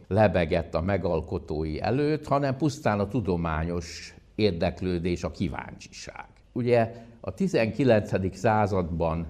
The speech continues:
ismerték föl azt, hogy különböző anyagokat, hogyha fölhevítjük, akkor ezek fényt bocsájtanak ki, és ez a fény spektrum vonalakból áll, attól függ, hogy persze milyen az a kibocsátó közeg, ez lehet egy folytonos spektrum, tehát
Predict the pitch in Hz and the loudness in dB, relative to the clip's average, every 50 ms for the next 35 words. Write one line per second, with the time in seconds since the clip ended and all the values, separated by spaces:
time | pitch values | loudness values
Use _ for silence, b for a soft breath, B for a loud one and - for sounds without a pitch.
0 | - - 117 127 131 - 127 120 101 95 101 - - 87 78 - - - 113 104 | -6 -4 -4 -4 -4 -2 2 2 2 2 2 0 -2 -2 -2 -4 -2 0 2 2
1 | 78 57 85 101 127 131 131 - - - - - - - - 101 101 95 - - | 4 4 4 4 4 4 0 -4 -14 -16 -20 -20 -10 -4 0 0 0 0 -2 -6
2 | - - - - 175 147 131 120 113 101 95 90 87 98 - - - 113 123 120 | -14 -14 0 4 6 8 8 8 8 6 4 2 2 0 0 2 2 2 4 4
3 | 107 92 90 85 101 107 92 - - - 92 98 101 98 - - 90 82 - - | 4 2 2 2 2 2 2 0 -4 -2 0 0 0 0 -2 -2 -2 -2 -2 -4
4 | - - - - - 117 120 117 110 92 98 107 110 107 107 113 110 107 101 - | -6 -6 -4 4 8 10 10 10 8 8 6 6 6 6 4 2 0 0 -2 -4
5 | - 117 113 120 113 101 98 - - - 101 92 92 90 95 90 82 - - - | -4 -4 -2 0 0 0 0 -2 -4 -2 0 0 0 0 0 -2 -4 -4 0 2
6 | 113 117 131 135 135 135 120 117 123 123 117 - 117 110 113 113 113 - 120 113 | 4 4 4 4 2 0 2 2 2 2 2 4 6 6 6 6 4 2 -2 -2
7 | 110 107 104 104 - - - 120 117 117 B B B B - - - - 120 104 | 0 0 -2 -2 -4 -2 0 0 0 0 B B B B -10 -10 -2 2 2 2
8 | - - 67 - - - 117 120 120 120 120 123 117 117 - - - - - - | 2 0 -6 -8 -2 2 4 6 6 6 4 2 0 -2 -6 -10 -16 -18 -20 -20
9 | - - - - 120 123 123 - - - 110 104 95 92 104 120 123 113 104 98 | -20 -18 -2 2 2 2 2 0 -2 -2 0 2 2 4 6 6 6 8 6 6
10 | 98 92 87 80 92 82 80 82 78 76 80 87 98 110 123 135 143 156 147 B | 6 4 4 2 -2 -4 -2 -2 -2 0 0 0 0 0 0 0 0 -2 -4 B
11 | B B _ - 101 104 98 101 - 82 82 - - 92 - - 82 78 - 101 | B B _ -6 -4 -4 -4 -4 -8 -8 -8 -8 -8 -8 -8 -8 -8 -4 0 0
12 | 98 92 95 - 101 90 101 113 117 107 95 92 87 80 80 85 73 76 76 - | 0 0 0 -2 -2 0 0 2 2 2 2 2 0 -2 -2 -2 -4 -4 -6 -8
13 | - - - 104 95 196 - - - - 76 76 - - - - - - 127 135 | -4 -2 -2 0 0 0 -2 -2 -2 -2 -2 -2 -4 -8 -12 -14 -2 2 2 2
14 | 120 120 117 110 110 98 - - - - 82 82 98 101 87 78 76 - - - | 4 4 2 2 0 -2 -4 -8 -10 -8 -4 -2 0 2 2 0 -2 -4 -8 -12
15 | - - 120 127 131 131 120 - - 110 110 107 104 - - - - 101 95 85 | -2 4 8 8 10 8 8 6 2 2 4 2 0 0 -2 0 0 0 0 0
16 | - - - 104 101 101 98 98 98 - 92 82 80 78 78 - - - | -4 -8 -6 -4 -4 -4 -4 -4 -4 -2 0 0 0 0 -4 -8 -16 -20